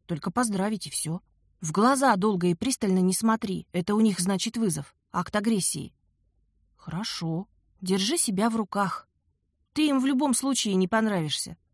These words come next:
так как сильно мешаешь их планам. Но не нарывайся лишний раз, будь вежлива». «Конечно, я всегда вежлива».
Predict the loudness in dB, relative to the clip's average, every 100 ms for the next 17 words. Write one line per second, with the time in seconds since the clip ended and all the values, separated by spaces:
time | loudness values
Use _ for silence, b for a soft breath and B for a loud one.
0 | -10 -6 -6 -4 -2 0 2 0 -2 -2
1 | -2 -6 -6 -6 -4 -6 -12 _ _ _
2 | -10 -6 -4 -2 -2 -2 -2 -2 -2 -4
3 | -4 -6 -8 -14 -18 _ _ _ -10 -6
4 | -2 -2 -2 -6 -8 -16 _ _ _ _
5 | _ _ _ -8 -4 -2 -2 -2 -4 -6
6 | -10 _ _ _ _ -12 -6 -4 -4 -8
7 | _ _ _ -12 -6 -4 -4 -2 0 0
8 | -2 -2 -2 -2 -6